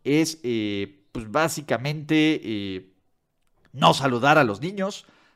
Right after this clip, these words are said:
Tres es poner, ver cómo fracasan sus asistentes. Y cuatro es ganarle a los Jets. Pocas cosas hacen tan feliz y alimentan el alma de Bill Belichick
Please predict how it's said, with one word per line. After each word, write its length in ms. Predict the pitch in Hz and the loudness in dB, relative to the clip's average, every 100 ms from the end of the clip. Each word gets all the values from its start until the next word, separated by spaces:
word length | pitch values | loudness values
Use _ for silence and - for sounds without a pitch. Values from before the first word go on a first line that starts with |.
| _ - | _ 0
Tres 320 | 180 185 156 | 2 2 0
es 120 | 160 | -4
poner, 420 | - 143 156 143 | -4 -4 -2 -6
ver 260 | 131 160 175 | 0 0 0
cómo 180 | 160 143 | -4 -6
fracasan 440 | 117 - 147 175 | -4 -2 -2 -4
sus 180 | 123 117 | -10 -12
asistentes. 600 | 107 117 202 214 214 - | -12 -10 -10 -6 -8 -8
Y 80 | 139 | -14
cuatro 360 | - 160 156 147 | -2 0 0 -6
es 100 | 120 | -8
ganarle 360 | 117 123 123 | -6 -4 -4
a 40 | 107 | -8
los 160 | 98 | -10
Jets. 260 | - - - | -16 -16 -14
Pocas 400 | - 208 202 - | -12 -10 -10 -8
cosas 300 | 175 160 160 | -10 -10 -12
hacen 260 | 151 151 | -14 -12
tan 220 | 143 123 - | -12 -12 -10
feliz 400 | 120 131 160 131 | -10 -10 -8 -6
y 40 | |
alimentan 460 | 117 127 143 151 127 | -6 -8 -8 -8 -4
el 140 | 120 | -2
alma 240 | 135 117 | -2 -4
de 80 | 113 | -6
Bill 160 | 127 127 | -6 -2
Belichick 500 | 135 147 - - | -2 -4 -8 -12